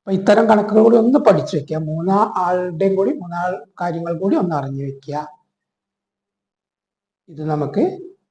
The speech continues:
ആവശ്യം വരും. ഇതിൽ കൂടുതലൊന്നും കണക്കുകൾ ചോദിക്കില്ല, നാലാളും അഞ്ചാളും ചോദിക്കാനുള്ള യാതൊരു സാധ്യതയില്ല. അതുകൊണ്ട് അതിനെക്കുറിച്ച് പ്രശ്നമാക്കണ്ട. മൂന്ന് പേരുടെ കാര്യം ഒന്ന് ഓർമ്മയിൽ വെക്കുക, ആ സമവാക്യം ഒന്ന് ഉപയോഗിക്കുക.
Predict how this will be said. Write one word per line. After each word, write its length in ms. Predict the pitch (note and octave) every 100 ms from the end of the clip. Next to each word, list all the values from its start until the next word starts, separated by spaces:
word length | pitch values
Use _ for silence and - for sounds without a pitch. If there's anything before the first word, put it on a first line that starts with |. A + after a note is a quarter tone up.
| _ E3
ആവശ്യം 420 | D#3 C3+ E3+ C#3+
വരും. 240 | C3 A#3 - - _ _ _ _ _ _ _ _ _ _ _ _ _ _ E3+
ഇതിൽ 80 |
കൂടുതലൊന്നും 840 | E3 E3+ F#3+ A3 A#3 A#3 A#3 - - _ G3+
കണക്കുകൾ 360 | G3 - F3+
ചോദിക്കില്ല, 420 | E3+ D#3+ D#3 D#3+
നാലാളും 460 | D#3+ D#3 E3+ F3+ G3
അഞ്ചാളും 440 | F#3 F3+ F3+ F3+
ചോദിക്കാനുള്ള 520 | F3 E3 D#3 E3 F3 E3
യാതൊരു 480 | D3+ D#3 F#3+ G#3+
സാധ്യതയില്ല. 880 | A#3 G3 D3+ D3+ D3+ C3+ A#2+ D#3+ - _ _ _ _ _ -
അതുകൊണ്ട് 300 | D#3+ F3 F3+
അതിനെക്കുറിച്ച് 420 | F3 G3 G3+ A3+ A3+ - - _ _ -
പ്രശ്നമാക്കണ്ട. 520 | E3+ - D#3 - D3+
മൂന്ന് 400 | C4 G3 G3+ C#4
പേരുടെ 440 | D#4+ A#3+ F#3+ E3 E3
കാര്യം 320 | D#3 D3 -
ഒന്ന് 200 | G3 F#3+ -
ഓർമ്മയിൽ 480 | F3+ D3 C#3 C3+ C3+
വെക്കുക, 380 | B2 - A3+ -
ആ 60 | G3+
സമവാക്യം 760 | G3 D#3+ D3+ D3 C#3+ - G#3+
ഒന്ന് 140 | E3+ C#3
ഉപയോഗിക്കുക. 500 | C3 C3+ - -